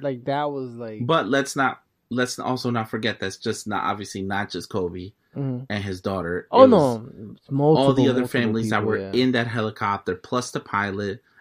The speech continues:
Speaker 2: and their families. Like, you know,
Speaker 1: Oh,
Speaker 2: once
Speaker 1: no, of
Speaker 2: again,
Speaker 1: course,
Speaker 2: rest
Speaker 1: of
Speaker 2: in
Speaker 1: course.
Speaker 2: peace.
Speaker 1: Rest
Speaker 2: I
Speaker 1: in peace
Speaker 2: think
Speaker 1: to
Speaker 2: rest
Speaker 1: everybody.
Speaker 2: in peace to all of them is a perfect way to kinda, like, move from that.
Speaker 1: Mm-hmm.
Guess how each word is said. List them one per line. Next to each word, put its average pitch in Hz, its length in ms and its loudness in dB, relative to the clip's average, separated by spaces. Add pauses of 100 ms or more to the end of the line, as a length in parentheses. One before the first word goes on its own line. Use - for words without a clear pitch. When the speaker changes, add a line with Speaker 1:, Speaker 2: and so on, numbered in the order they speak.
Speaker 2:
and 98 220 -4
their 107 180 2
families. 90 640 -6
Like, 85 260 -8 (480)
you 180 120 -2
know, 185 80 2
Speaker 1:
Oh, 208 80 8
Speaker 2:
once 202 60 6
Speaker 1:
no, 165 120 6
of 135 80 4
Speaker 2:
again, 135 140 0
Speaker 1:
course, 120 120 4
Speaker 2:
rest 104 140 -2
Speaker 1:
of 107 80 -6
Speaker 2:
in 101 80 -6
Speaker 1:
course. 113 140 -2
Speaker 2:
peace. - 220 -6
Speaker 1:
Rest 143 140 -2
Speaker 2:
I 135 60 6
Speaker 1:
in 165 40 0
peace 170 60 2
Speaker 2:
think 160 120 2
Speaker 1:
to 131 40 4
Speaker 2:
rest 180 140 6
Speaker 1:
everybody. 120 260 4
Speaker 2:
in 107 40 0
peace 110 80 -6
to - 60 -6
all 113 220 0
of 117 100 -2
them 110 140 -2
is 110 140 -2
a 113 40 2
perfect 117 420 -2
way 107 160 2
to 98 80 -4
kinda, 107 300 -4
like, 92 220 -6
move 107 260 -2
from 120 280 -4
that. 127 240 0
Speaker 1:
Mm-hmm. 156 240 -2